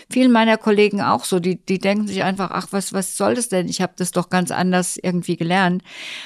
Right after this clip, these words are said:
Dass wir, dass wir vielleicht jetzt auch Unterstützung bekommen, das wäre natürlich super toll.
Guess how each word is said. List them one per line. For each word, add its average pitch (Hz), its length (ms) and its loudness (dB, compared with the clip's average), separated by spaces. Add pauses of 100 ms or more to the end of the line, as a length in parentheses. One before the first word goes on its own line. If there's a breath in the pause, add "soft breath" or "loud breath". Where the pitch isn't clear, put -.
(200 loud breath)
Dass 202 240 2
wir, 196 380 2
dass 185 200 -2
wir 190 140 4
vielleicht 185 400 2
jetzt 185 220 0
auch - 160 2
Unterstützung 214 720 2
bekommen, 151 580 0
das - 240 0
wäre 190 220 2
natürlich 175 480 0
super 185 360 0
toll. 202 380 2